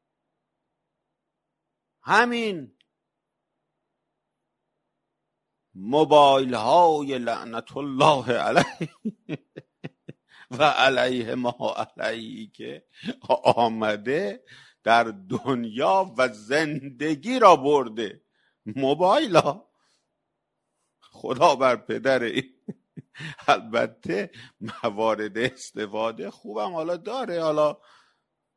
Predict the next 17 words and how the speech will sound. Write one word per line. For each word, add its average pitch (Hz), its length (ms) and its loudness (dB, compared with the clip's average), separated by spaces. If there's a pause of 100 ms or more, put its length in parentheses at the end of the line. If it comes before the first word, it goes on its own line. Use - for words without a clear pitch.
(100)
گاه 120 400 6
گاهی 135 800 4 (480)
از 110 200 0
صد 120 380 2
تا 139 160 2
دو 139 240 0
موردش، 120 1040 -2 (1040)
از 113 200 -2
صد 175 420 0
تا 165 120 2
دو 170 240 -2
مورد 113 420 -6
نود 113 240 -4
و 117 60 0
هشتش 131 480 -4
بی 101 120 -14
خوده. - 300 -14